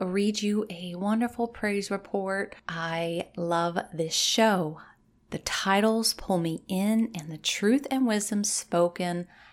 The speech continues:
have really caused me to take the time to reflect on some areas and issues that I see in my life and those that I love. Thanks, Malia. Well, thank you, y'all. Thank you so much for listening.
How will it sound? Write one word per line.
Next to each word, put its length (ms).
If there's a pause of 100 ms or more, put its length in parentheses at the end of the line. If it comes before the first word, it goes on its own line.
have 260
really 760 (160)
caused 460
me 140
to 120
take 300
the 60
time 300
to 160
reflect 480
on 120
some 380
areas 440
and 240
issues 460
that 120
I 120
see 340
in 100
my 140
life 460
and 140
those 220
that 140
I 100
love. 400
Thanks, 280
Malia. 460 (560)
Well, 120
thank 420
you, 260
y'all. 400
Thank 280
you 80
so 220
much 280
for 140
listening. 680